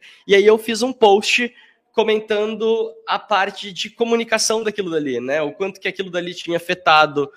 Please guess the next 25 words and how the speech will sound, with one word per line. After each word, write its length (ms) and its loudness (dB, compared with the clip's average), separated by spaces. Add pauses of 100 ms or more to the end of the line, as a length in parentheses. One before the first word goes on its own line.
(340)
na 240 0
imagem 400 0
da 100 -4
empresa, 640 0
e 140 -4
aí 80 -2
eu 140 -2
comparei 420 -2
com 140 -10
uma 100 0
ação 240 0
da 80 -2
Outback, 760 -2
o 80 -6
quanto 280 -10
que 80 -8
aquilo 200 -14
dali 220 -6
afetava 400 -6
na 80 -6
imagem 260 -4
da 60 -12
empresa, 400 -6
et 100 -14
cetera. 360 -8